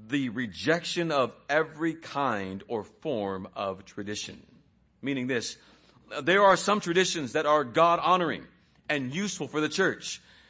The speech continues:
Uh, sola scriptura means that any tradition, uh, no matter how ancient it might seem,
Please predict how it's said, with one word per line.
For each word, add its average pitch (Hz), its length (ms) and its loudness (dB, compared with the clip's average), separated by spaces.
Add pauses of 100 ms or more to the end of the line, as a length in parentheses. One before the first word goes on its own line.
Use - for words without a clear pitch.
(140)
Uh, - 160 -4
sola 208 420 4
scriptura 180 560 2
means 143 680 -2 (480)
that 135 220 0 (160)
any 214 200 0
tradition, 180 520 0 (880)
uh, 139 160 -2
no 156 180 0
matter 165 320 4
how 202 600 0 (160)
ancient 180 360 0
it 151 140 -4
might 160 240 2
seem, 143 580 -4